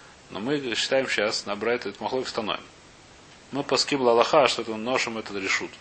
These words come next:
И это может для них это делать. Как мы это видим, это Раби Йоси, который сейчас нам это скажет. Поэтому Раби Йоси считает, сказал эту Брайту, потому что для него нет этого, этой пирхи. А Хахомим считает, что нельзя.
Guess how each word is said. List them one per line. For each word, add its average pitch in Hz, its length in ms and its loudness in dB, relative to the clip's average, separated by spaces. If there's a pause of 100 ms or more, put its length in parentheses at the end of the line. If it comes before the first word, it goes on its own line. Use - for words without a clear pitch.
И 92 100 -6
это 90 200 -6
может 98 300 -8
для 87 100 -10
них 82 160 -12
это 85 100 -16
делать. - 300 -8 (1300)
Как - 240 -8
мы 104 100 -6
это 110 100 -6
видим, 117 180 -2
это 101 160 -2
Раби 107 220 0
Йоси, 113 200 2
который 92 320 -2
сейчас - 200 -6
нам 95 120 -8
это 85 80 -8
скажет. 95 320 -2 (100)
Поэтому 98 280 -6
Раби 101 140 -4
Йоси 107 120 -2
считает, - 380 -4 (280)
сказал 104 240 -4
эту 98 120 -4
Брайту, 92 300 -2
потому 90 200 -8
что 92 140 -8
для 90 160 -10
него 95 160 -8
нет 98 140 -8
этого, 87 400 -8
этой 87 240 -4
пирхи. 78 360 -10 (1500)
А 92 100 -2
Хахомим 165 500 0
считает, 117 280 -2
что - 180 -10
нельзя. 170 260 -2